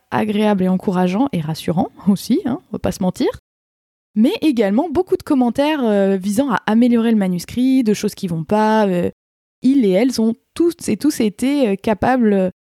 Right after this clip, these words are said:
à la fois de dire ce qui allait et ce qui allait pas, et donc c'est hyper agréable pour moi parce qu'à la fois ça m'encourage et en même temps ça me donne plein de billes pour m'améliorer et pour, euh, bien sûr améliorer le manuscrit. Donc, euh, c'est génial et c'est là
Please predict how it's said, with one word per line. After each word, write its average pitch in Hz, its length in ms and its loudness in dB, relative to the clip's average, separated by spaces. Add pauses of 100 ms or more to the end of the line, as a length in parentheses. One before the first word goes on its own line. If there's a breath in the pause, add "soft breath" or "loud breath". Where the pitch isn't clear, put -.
(340)
à 254 140 2
la 294 100 4
fois 285 300 0
de 214 160 2
dire 208 240 0
ce - 80 -8
qui 233 120 0
allait 214 300 2
et 226 60 2
ce - 80 -6
qui 202 80 -2
allait 180 160 2
pas, 247 240 0
et 190 40 0
donc 190 200 0
c'est - 240 -8 (280)
hyper 269 460 0
agréable 208 420 -2
pour 190 140 -4
moi 202 180 -2
parce - 200 -4
qu'à 214 120 -4
la 214 80 0
fois 247 160 -2
ça 214 160 -2
m'encourage 196 540 -2 (420)
et 277 140 4
en 262 80 4
même 208 220 2
temps 240 120 -2
ça 220 160 -4
me 175 80 -2
donne 233 220 0 (180)
plein 294 300 2
de 240 100 2
billes 226 240 -2
pour 208 140 -2
m'améliorer 196 580 0 (500)
et 226 120 4
pour, 185 260 -4
euh, 180 220 2
bien 175 180 0
sûr 240 300 -2
améliorer 190 440 2
le 196 60 0
manuscrit. 175 400 -4 (800)
Donc, 180 260 0
euh, 170 80 -8
c'est 262 220 2
génial 185 480 -2 (180)
et 240 140 2
c'est 185 220 -2
là 220 240 0